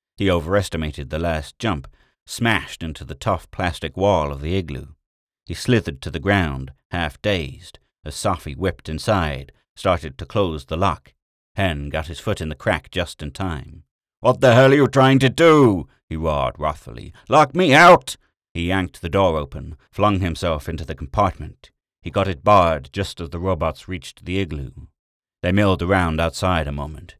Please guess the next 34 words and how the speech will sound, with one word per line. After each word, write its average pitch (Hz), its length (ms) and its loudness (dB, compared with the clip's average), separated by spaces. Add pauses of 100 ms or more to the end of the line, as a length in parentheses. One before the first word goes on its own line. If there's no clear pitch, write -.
(140)
then 82 120 -8
trooped - 340 -6
back 92 360 -2
to - 100 -20
the 76 80 -12
laboratory, 76 600 -6 (280)
leaving 90 340 0
one 90 160 0
of 82 120 -4
their 82 120 -6
number, 85 500 -4 (220)
R 82 300 0
six, - 500 -6
on 71 200 -8
guard. 85 560 -4 (440)
"We're 170 300 2 (260)
prisoners," 214 680 0 (320)
Safi 82 380 -4
breathed 76 580 -8
through 90 180 -10
the 78 120 -10
radio 71 360 -8
phone. 90 480 -14 (800)
Hen 92 260 0
decided 80 500 -2
it 71 120 -12
was 76 120 -10
childish 82 600 -4
not 73 180 -12
to - 60 -16
speak. - 480 -10 (420)
He - 80 -10
growled, 73 480 -2 (580)
"Yes," 87 800 -4